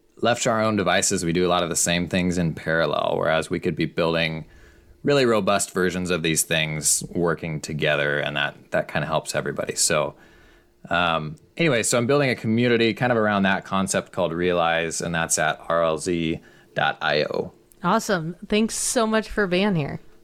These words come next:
Speaker 1: You bet. This was fun.
Speaker 2: As you can tell from our discussion, the potential to use these kinds of tools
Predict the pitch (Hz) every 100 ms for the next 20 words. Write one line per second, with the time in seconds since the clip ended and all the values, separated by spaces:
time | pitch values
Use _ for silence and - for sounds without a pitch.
0 | - 123 190 240 - 131 139 180 180 -
1 | - _ _ _ _ _ _ _ _ _
2 | _ _ _ _ _ - - - 302 392
3 | - 370 269 208 208 196 190 196 175 190
4 | - 196 - 147 160 175 196 - - 302
5 | 330 370 277 208 208 180 262 294 - 220
6 | 208 180 - 180 165 165